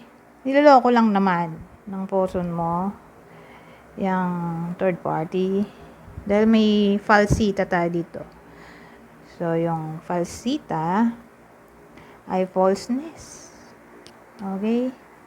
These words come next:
So, siya yung code ng deception. So, sa madaling salita,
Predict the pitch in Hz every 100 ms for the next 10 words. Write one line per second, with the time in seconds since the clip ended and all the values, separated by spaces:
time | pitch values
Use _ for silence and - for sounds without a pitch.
0 | - - - - - - - - - -
1 | - 196 185 - 220 226 226 226 226 220
2 | 208 208 196 196 - 190 - - 330 311
3 | 196 165 - - - - - - - -
4 | - - - - - - - - - -
5 | 196 202 220 254 330 480 480 392 320 240
6 | 175 165 160